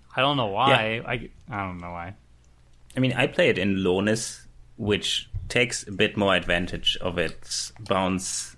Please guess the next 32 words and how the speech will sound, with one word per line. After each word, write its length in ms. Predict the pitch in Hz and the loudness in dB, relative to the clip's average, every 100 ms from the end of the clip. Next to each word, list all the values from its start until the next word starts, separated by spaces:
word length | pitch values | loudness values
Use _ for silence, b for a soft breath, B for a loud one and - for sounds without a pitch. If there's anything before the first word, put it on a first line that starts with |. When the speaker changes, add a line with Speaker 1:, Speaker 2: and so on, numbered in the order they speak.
| - | -6
Speaker 2:
effect. 420 | 104 - - - | -4 0 0 0
Speaker 1:
Yes. 760 | 104 - - - - - - - - - | -2 -6 -10 -14 -18 -18 -18 -20 -20 -20
Speaker 2:
So 300 | - 90 87 | 0 2 4
that's 420 | 87 - - - - - - | 4 0 -6 -10 -14 -16 -12
a 40 | |
bit 320 | 123 - 208 | -12 -2 2
of 140 | 190 180 | 2 2
extra 680 | 123 - - 120 107 98 101 - - - - | 0 -2 -2 0 2 2 -2 -8 -20 -20 -4
value 360 | 104 101 101 101 | 2 2 2 2
there, 220 | 101 95 | 4 4
but 140 | 92 | 4
it's 240 | 95 - - | 4 2 2
just 240 | 156 - | 2 2
a 60 | 87 | -2
super 380 | - 110 92 90 | 0 0 0 0
solid 440 | - 90 80 78 - - - - | 2 0 0 -4 -14 -20 -20 -6
card 340 | 71 82 - | 2 4 4
in 160 | 98 92 | 4 2
general. 520 | 92 90 85 82 98 b b b b b - | 2 2 2 0 -2 b b b b b 2
Maybe 240 | 196 175 | 4 6
that's 300 | 104 92 - | 6 4 4
it. 120 | 98 113 | 2 4
Maybe 180 | 127 | 4
people 300 | 120 117 113 | 2 4 4
just 360 | 107 95 - - | 4 2 -2 0
don't 220 | 104 101 | 2 2
think 320 | - 92 98 | 0 0 2
of 140 | 117 120 | 4 4
it 120 | 120 | 0
as 220 | - 120 | 0 0
a 60 | 123 | 0
commander. 680 | 127 117 110 120 117 127 | 0 2 4 4 2 0